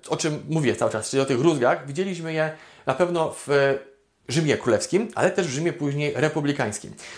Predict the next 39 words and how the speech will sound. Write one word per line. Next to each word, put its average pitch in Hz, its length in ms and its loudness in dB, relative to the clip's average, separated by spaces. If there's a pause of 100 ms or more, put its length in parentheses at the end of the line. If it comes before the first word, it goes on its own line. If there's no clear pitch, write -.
To 202 100 6
był 202 120 4
symbol 202 380 2
władzy 160 360 0
każdego 156 720 0
etruskiego 147 680 -2
króla, 143 460 2 (300)
a 151 100 2
później 202 420 -2
symbol 196 560 2
władzy 175 460 0
tak 151 160 -6
naprawdę 151 500 0 (800)
późniejszego, 139 760 2
e, 135 140 0
konsula. 123 480 -4 (300)
Chodziło 170 300 4
o 170 60 4
to, 175 140 -2
że 151 120 -2
te 151 280 2 (200)
rózgi, 156 800 2
bo 110 80 -8
tak 127 180 -2
to 135 120 -8
wygląda, 123 540 0 (200)
były 185 340 2
noszone 170 420 -6
przez 160 400 -6
liktorów, 165 720 0 (260)
e, 135 160 0
podczas 151 360 -2
Republiki 160 480 0
Rzymskiej 165 500 0
i 151 60 2
one 180 160 2
jakby 160 220 -2
stanowiły 151 420 -2
ochronę. 123 380 -4